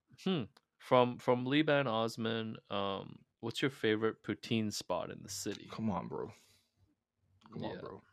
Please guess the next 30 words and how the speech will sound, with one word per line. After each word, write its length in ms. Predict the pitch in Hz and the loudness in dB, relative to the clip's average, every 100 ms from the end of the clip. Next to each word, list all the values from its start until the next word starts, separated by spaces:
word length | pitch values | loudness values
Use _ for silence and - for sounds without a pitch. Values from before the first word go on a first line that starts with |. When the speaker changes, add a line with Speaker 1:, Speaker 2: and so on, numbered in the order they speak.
| - - | -18 -10
Speaker 2:
Don't 160 | 110 | -10
do 100 | 101 92 | -8 -10
this 140 | 98 | -10
to 120 | 95 | -10
Speaker 1:
Just, 40 | 110 | -10
Speaker 2:
us. 160 | 107 - _ - | -12 -18 _ -6
Speaker 1:
yeah, 220 | 113 92 - | -4 -4 4
Speaker 2:
You 80 | 160 | 12
Speaker 1:
come 0 | |
Speaker 2:
know 100 | 208 | 12
who 80 | 214 | 12
Speaker 1:
on, 0 | |
Speaker 2:
makes 160 | 180 | 12
Speaker 1:
man. 20 | |
Speaker 2:
a 60 | 185 | 10
good 180 | 160 151 | 10 8
pu-, 140 | 165 | 4
pu-, 360 | 147 170 - - | 6 4 4 8
uh, 340 | 123 117 113 - - - _ _ | 10 12 10 8 -4 -20 _ _
poutine 320 | - 135 147 131 | -2 2 4 6
is, 160 | 110 | 4
is 160 | 110 104 | 4 6
Rudy's. 380 | 127 95 85 - | 6 6 2 2
I 80 | 117 | 4
kn-, 120 | - | 6
I 40 | |
know 120 | 131 151 | 8 10
he 100 | 131 | 10
likes 200 | 110 104 | 8 8
Rudy's. 360 | 92 98 - | 4 2 -2